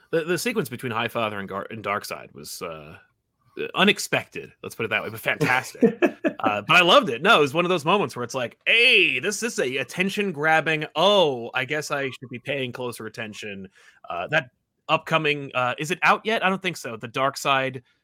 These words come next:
Speaker 1: uh, uh, serial
Speaker 2: Serial cover, <laughs> yeah. But that, that's what I like about this book, is that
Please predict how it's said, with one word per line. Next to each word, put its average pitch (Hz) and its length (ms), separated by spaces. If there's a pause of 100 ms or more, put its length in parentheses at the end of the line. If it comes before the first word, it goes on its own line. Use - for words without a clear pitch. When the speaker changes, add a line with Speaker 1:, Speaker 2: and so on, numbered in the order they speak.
(180)
Speaker 1:
uh, - 20
uh, 110 1120 (840)
serial 147 420
Speaker 2:
Serial 143 240
cover, 165 320
<laughs> - 0
yeah. 160 320
But - 840
that, 302 220
that's 302 180
what 339 140
I - 20
like 302 140
about 285 160
this 233 120
book, 202 180
is 190 80
that 190 180